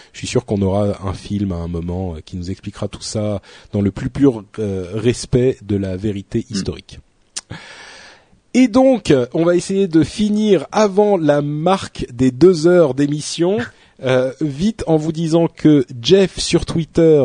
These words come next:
Speaker 1: c'est at Jeff, donc c'est difficile de le rater. Euh, Siegfried, où te trouve-t-on sur l'internet ?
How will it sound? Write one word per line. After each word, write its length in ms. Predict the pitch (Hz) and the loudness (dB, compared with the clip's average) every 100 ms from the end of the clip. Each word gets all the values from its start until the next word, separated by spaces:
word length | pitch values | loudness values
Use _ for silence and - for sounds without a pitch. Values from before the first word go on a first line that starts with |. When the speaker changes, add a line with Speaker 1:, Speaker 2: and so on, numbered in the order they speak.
| 107 - | 0 -8
Speaker 1:
c'est 320 | - 120 - | -2 -2 -2
at 220 | 147 139 - - 98 | -4 -4 -6 -14 0
Jeff, 420 | 127 180 - - | 2 2 -2 -6
donc 220 | 104 98 | -4 -4
c'est 140 | - 92 | -6 -6
difficile 520 | 107 - - 120 107 | -6 -10 -8 -6 -2
de 80 | 104 | -2
le 100 | 98 | 0
rater. 360 | 98 - 185 - _ - _ _ - | -4 -2 -2 -2 _ -20 _ _ -12
Euh, 120 | 98 85 | -10 -8
Siegfried, 800 | - 208 180 - 202 139 117 110 - | -4 -4 -4 -2 0 2 2 2 -2
où 100 | 196 | 0
te 140 | - | 2
trouve-t-on 640 | 156 - 170 - - 170 175 | 2 2 -8 -6 0 0 0
sur 240 | - 127 | -2 0
l'internet ? 640 | 120 120 113 104 87 _ | 0 -2 -4 -4 -8 _